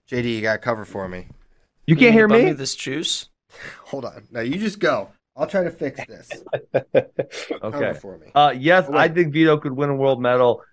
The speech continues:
Speaker 1: I
Speaker 2: world
Speaker 1: got it.
Speaker 2: championship, obviously. May-, maybe. Uh, but the one dude who's back now, J D, who's your favorite guy?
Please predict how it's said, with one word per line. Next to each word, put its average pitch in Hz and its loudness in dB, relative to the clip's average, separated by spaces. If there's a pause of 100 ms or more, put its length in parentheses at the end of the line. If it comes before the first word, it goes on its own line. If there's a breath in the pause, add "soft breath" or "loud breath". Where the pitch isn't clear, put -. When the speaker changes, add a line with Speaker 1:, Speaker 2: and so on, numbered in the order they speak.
(120)
Speaker 1:
I 107 -8
Speaker 2:
world 139 4
Speaker 1:
got - -16
it. - -14
Speaker 2:
championship, 135 0
obviously. 120 2 (880)
May-, 110 0
maybe. 123 2 (120)
Uh, 107 2
but 110 -2
the 117 0
one 135 2
dude 123 2
who's 113 2
back 127 2
now, 107 0
J 127 0
D, 123 2
who's 123 0
your 123 0
favorite 113 2
guy? 95 2